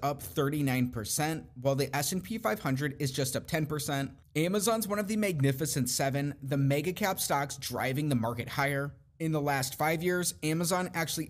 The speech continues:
underperforms the market. That's pretty incredible. They just compounded nine point six percent annually. In the last decade, it's a totally different story.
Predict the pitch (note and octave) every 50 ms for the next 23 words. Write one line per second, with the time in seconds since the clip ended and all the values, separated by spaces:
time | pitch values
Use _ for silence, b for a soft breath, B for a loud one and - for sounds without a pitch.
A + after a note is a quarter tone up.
0 | - - C#3 D3 D#3+ F3 F#3 F3+ F3+ G3+ F#3+ - - D3 C#3 B2+ B2 B2 A2 G#2
1 | A#2 B2+ C#3 C3+ - C#3+ C#3 - - - - - C#3 D3+ E3+ - - - - G3+
2 | G3 F#3+ F3+ D3 B2 B2+ - C#3+ C#3 C#3+ B2+ D3 D3 C#3+ C#3 - - B2+ C#3+ D3+
3 | C#3 B2 C#3+ D3+ D3+ - G3 F#3+ E3+ D3+ D#3 D#3+ D#3+ D#3 D3 A#2 A#2 B2 A#2+ C3+
4 | D3+ C#3+ - F3+ E3 C#3+ - - D3 B2+ C3 - - B2+ A#2 - A2 G2+ - -
5 | C#3+ D3 D3 D3 C#3+ D3 C#3+ C#3+ C#3 C#3 - - - _ _ - D#3+ D#3+ D#3 D#3
6 | D3 D3 D3 C#3+ C#3 C3+ - - - - - - E3+ E3 D#3 - D3 C3 D#3+ E3
7 | C#3 - - C#3+ C#3+ D#3+ D#3+ E3+ F3 D#3+ E3 D3+ - - C3 G#2+ - - D#3 C#3+
8 | C#3 C#3 C#3+ C#3+ C#3 -